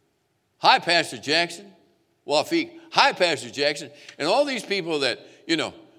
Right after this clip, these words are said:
I mean, twenty years ago, they were here. They think I can remember them in their childhood face. Guess what? You change. Gerald, you change in one week. You change.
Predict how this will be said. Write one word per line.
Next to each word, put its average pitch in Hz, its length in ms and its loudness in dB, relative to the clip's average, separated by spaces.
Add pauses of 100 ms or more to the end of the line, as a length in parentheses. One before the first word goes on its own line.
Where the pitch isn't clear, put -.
(120)
I 143 80 0
mean, 120 180 -4
twenty 214 340 -2
years 175 280 4
ago, 113 320 -2
they 123 100 0
were 127 120 -2
here. 139 440 -2 (180)
They 175 140 2
think 180 240 0
I 160 160 4
can 151 160 -6
remember 127 480 -4
them 120 300 -4 (240)
in 135 160 -2
their 120 160 -2
childhood 147 720 -2
face. - 640 -6 (600)
Guess 190 280 4
what? 185 200 2
You 185 140 -4
change. 180 960 -4 (920)
Gerald, 160 340 2
you 185 100 -4
change 165 380 0
in 143 80 -4
one 160 240 -2
week. 190 200 0
You 208 140 -2
change. 208 880 0